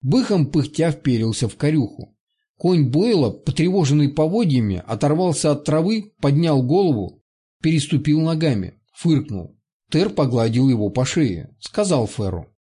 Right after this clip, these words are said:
«Не смотри на неё так, она не крыса. Она чужеземный посланец к презу Фарандусу, одна из тех, которых ты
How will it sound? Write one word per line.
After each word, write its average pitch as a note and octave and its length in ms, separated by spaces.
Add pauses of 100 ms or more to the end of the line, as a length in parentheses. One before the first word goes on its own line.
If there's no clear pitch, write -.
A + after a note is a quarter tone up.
(220)
«Не A#2 140
смотри F3 400
на D3 160
неё A2+ 240
так, F2 320 (120)
она A2+ 260
не B2+ 120
крыса. C#3 560 (720)
Она G#3 280
чужеземный G3 640
посланец F#3 600
к - 80
презу D3+ 300
Фарандусу, C#3 720
одна C#3+ 300
из C#3 180
тех, F3+ 260
которых D3+ 420
ты G#3 100